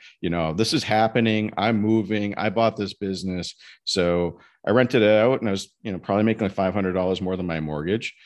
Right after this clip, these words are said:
And, you know, um, the folks took care,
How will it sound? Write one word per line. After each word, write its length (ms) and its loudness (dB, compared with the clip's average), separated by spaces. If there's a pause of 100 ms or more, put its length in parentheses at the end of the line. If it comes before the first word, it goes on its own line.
(380)
And, 420 0
you 140 -4
know, 260 -4
um, 640 0
the 80 -6
folks 300 -4
took 220 -6
care, 320 -6